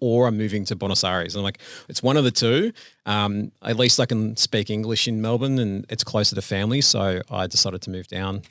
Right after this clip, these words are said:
down to Melbourne and, and come down this way. So yeah, I ju-, I lo-, I've always loved Melbourne, and I feel like because I'm from Sydney, when I say Melbourne's the best city in the world and by far superior to Sydney, uh, from a, from a place to live, I feel like I'm not biased 'cause I've,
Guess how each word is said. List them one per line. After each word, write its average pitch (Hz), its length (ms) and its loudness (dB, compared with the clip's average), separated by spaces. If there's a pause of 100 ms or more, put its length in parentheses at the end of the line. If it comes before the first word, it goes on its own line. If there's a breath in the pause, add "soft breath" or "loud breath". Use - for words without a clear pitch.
(140)
down 101 140 0
to - 120 -6
Melbourne 101 280 0
and, 101 280 -2
and 110 120 -6
come 98 160 -4
down 95 120 -2
this 95 200 0
way. 95 360 -2
So 98 440 0
yeah, 104 180 0
I - 40 0
ju-, 135 180 2
I 127 40 6
lo-, 123 160 4
I've 135 140 4
always 131 240 6
loved 104 180 0
Melbourne, 101 360 0
and 101 80 0
I 98 40 0
feel 110 220 0
like 107 220 2 (640 soft breath)
because 113 240 2
I'm 113 140 4
from 104 300 0
Sydney, 113 640 2
when 110 200 0
I 110 100 4
say 101 440 4
Melbourne's 104 480 0
the 92 80 -6
best 87 300 2
city 90 440 0
in 98 140 -4
the 90 80 -4
world 92 380 -2 (140)
and 98 320 -4 (100)
by 104 120 0
far 98 280 0
superior 92 500 0
to - 120 -4
Sydney, 95 580 0
uh, - 80 -8
from 101 220 -4
a, 110 240 -6
from 98 180 -8
a 98 40 -6
place 101 280 0
to 104 80 -2
live, 127 360 0 (400 loud breath)
I - 60 -10
feel 110 160 0
like 101 140 2
I'm 104 80 -2
not 101 180 -6
biased 107 460 0
'cause 98 140 -4
I've, 92 220 -6